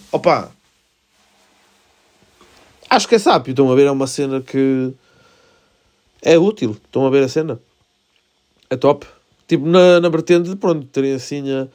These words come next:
uma experiência mais, mais gay sem ser gay, não é? Ou então, pronto, lá está, como eu disse, uma experiência top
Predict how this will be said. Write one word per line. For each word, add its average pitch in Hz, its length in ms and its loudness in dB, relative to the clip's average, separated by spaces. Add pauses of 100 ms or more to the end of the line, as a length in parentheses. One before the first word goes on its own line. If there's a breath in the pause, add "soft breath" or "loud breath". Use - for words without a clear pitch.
(560 soft breath)
uma 226 140 0
experiência 170 580 0
mais, 151 680 -4 (1040)
mais 175 300 0
gay 185 180 4
sem 190 160 0
ser 190 180 0
gay, 147 180 -2
não 113 120 -6
é? 113 120 -8 (3250)
Ou 175 180 6
então, 175 340 0
pronto, 302 320 -2
lá 120 120 -4
está, 147 180 -6
como 147 140 -6
eu 139 40 0
disse, 139 160 -6
uma 147 80 -4
experiência 151 460 -4
top 196 400 0